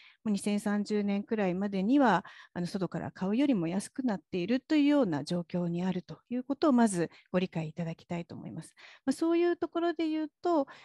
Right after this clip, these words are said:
あの、住宅の場合はですね、そういったものをつけると、まあ、初期投資非常-、まあ、ちょっとかかってしまうとはいえ、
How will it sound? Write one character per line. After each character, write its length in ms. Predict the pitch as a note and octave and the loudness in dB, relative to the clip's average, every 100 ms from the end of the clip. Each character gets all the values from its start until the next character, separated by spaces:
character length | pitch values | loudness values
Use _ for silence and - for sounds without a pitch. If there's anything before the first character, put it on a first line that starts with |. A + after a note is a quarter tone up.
| - | -4
あ 120 | A#3+ | 0
の、 240 | A#3 G#3+ G#3 | 0 0 -2
住 180 | A#3 | -4
宅 280 | A#3 A#3+ B3 | -2 -2 0
の 140 | A#3+ A#3 | -2 0
場 180 | B3+ | 2
合 60 | C4 C4 | 2 2
は 100 | B3 | 0
で 120 | F3 | -4
す 120 | - | -6
ね、 100 | F3+ | -8
そ 140 | F3+ G3+ | -6 -8
う 20 | |
い 40 | |
っ 20 | |
た 100 | - | -4
も 200 | G#3+ G#3+ | -2 0
の 240 | A3 G#3+ E3+ | 0 0 0
を 80 | E3 | -2
つ 120 | - | -4
け 140 | A#3 | -4
る 100 | F#3+ | -4
と、 120 | - | -4
ま 80 | F3 | -4
あ、 20 | |
初 160 | E3 - | -4 -6
期 100 | - | -6
投 200 | - D4+ | 0 2
資 140 | B3 | 2
非 120 | G3+ F#3+ | 0 0
常-、 200 | G3 G3 | -2 0
ま 80 | A3 | 0
あ、 40 | |
ち 80 | A3+ | 0
ょ 20 | |
っ 20 | |
と 80 | A#3+ | -4
か 140 | - G3+ | -4 2
か 120 | C4+ | 2
っ 80 | - | 2
て 120 | G#3+ | -4
し 140 | - | -2
ま 220 | G3 G3+ | -2 0
う 60 | F#3 | -2
と 200 | - B3 | -2 0
は 120 | G3 | 0
い 220 | E3+ G3 A#3 | 0 2 4
え、 160 | G3+ | 2